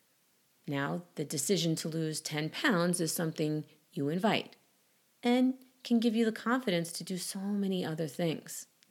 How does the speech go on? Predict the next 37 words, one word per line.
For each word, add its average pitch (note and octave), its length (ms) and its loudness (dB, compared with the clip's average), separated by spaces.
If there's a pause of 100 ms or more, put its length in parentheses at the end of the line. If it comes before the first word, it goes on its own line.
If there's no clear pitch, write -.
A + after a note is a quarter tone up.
(880)
Depending C#4 460 8
on B3+ 100 8
the A#3+ 80 8
change F3 360 2
you'd D#3 120 -2
like D3+ 220 0
to D3+ 100 -6
make, C#3+ 380 -2 (920)
it F#3+ 180 -10
can G3 180 -2
be G3 220 0
an G3+ 100 2
easy F#3+ 240 2
fix. - 500 0 (140)
You D#3 220 -4
become D3+ 300 -6
aware, A3+ 500 4 (120)
you E3 140 -6
identify C#3+ 460 -6
some F#3+ 200 -4
options, A#3+ 600 2
come - 240 -12
up - 180 -14
with D#3 100 -12
a - 40 -20
plan, C4 480 4 (220)
and D#4+ 140 2
make B3+ 160 0
the B3 80 0
change. - 420 -2 (1000)
Other F3 160 2
situations, G3 880 2
like G3 220 0 (120)
leaving G3 280 2
a F3+ 60 0
long-term F3+ 500 0
relationship, F3 640 0